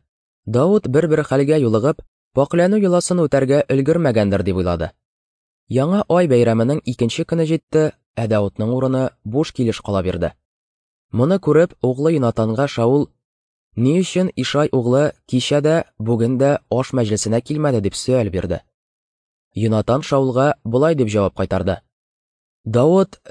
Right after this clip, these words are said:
Бәйтлехемгә кайтып килергә рөхсәт сорады. Ул миңа: 'Китәргә рөхсәт ит, чөнки безнең шәһәрдә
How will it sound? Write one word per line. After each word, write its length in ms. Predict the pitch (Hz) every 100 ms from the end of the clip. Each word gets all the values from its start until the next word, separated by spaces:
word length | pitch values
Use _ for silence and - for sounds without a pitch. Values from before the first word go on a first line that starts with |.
| 110
Бәйтлехемгә 580 | 131 165 170 165 165 190
кайтып 240 | 170 - -
килергә 300 | 113 107 107
рөхсәт 300 | 98 - 95
сорады. 300 | 101 92 82 - _ _ _ _ _ _ -
Ул 200 | 147 170
миңа: 380 | 147 143 165 - _ _ _ _
'Китәргә 460 | - 123 151 156 160
рөхсәт 340 | - 185 175
ит, 220 | 95 - _
чөнки 380 | - 143 147 151
безнең 240 | 143 139 165
шәһәрдә 600 | 123 110 107 110 139